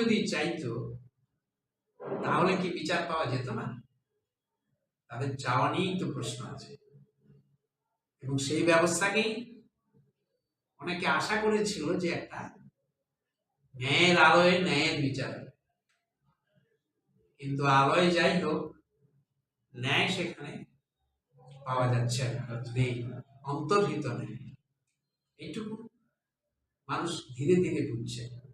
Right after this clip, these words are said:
তাই বিচারের রায়ের পরেও তো প্রতিবাদ, এটাই মানুষের কাছে আশার, যে বিচারের রায় আদালতের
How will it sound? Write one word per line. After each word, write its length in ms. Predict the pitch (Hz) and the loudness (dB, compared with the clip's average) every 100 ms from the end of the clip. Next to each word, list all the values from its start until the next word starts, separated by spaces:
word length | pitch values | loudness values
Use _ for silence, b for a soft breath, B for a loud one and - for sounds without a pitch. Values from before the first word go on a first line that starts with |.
| _ _ _ _ _ _ - | _ _ _ _ _ _ -8
তাই 120 | 127 123 | -6 -4
বিচারের 400 | 127 - 170 180 180 | -4 2 6 8 6
রায়ের 240 | 143 170 185 | 6 4 4
পরেও 200 | 180 220 226 | 4 4 4
তো 60 | 220 | 2
প্রতিবাদ, 400 | 156 127 - 123 - - - - - - - - _ _ _ _ _ _ _ _ - - 135 | 0 -2 -2 -4 -8 -12 -16 -16 -18 -18 -20 -20 _ _ _ _ _ _ _ _ -20 -16 -2
এটাই 240 | 196 254 233 | 2 4 4
মানুষের 340 | 196 185 196 185 | 4 2 0 0
কাছে 180 | 180 156 127 | -2 -2 -2
আশার, 320 | - 156 147 127 - - - _ _ _ _ _ _ _ _ _ _ _ _ _ _ | -2 -2 -2 -4 -8 -14 -20 _ _ _ _ _ _ _ _ _ _ _ _ _ _
যে 60 | 123 117 | -16 -8
বিচারের 460 | 131 - 170 180 175 170 | -4 2 6 8 8 10
রায় 240 | 175 196 180 | 10 10 8
আদালতের 500 | 180 202 214 220 214 | 8 6 6 6 4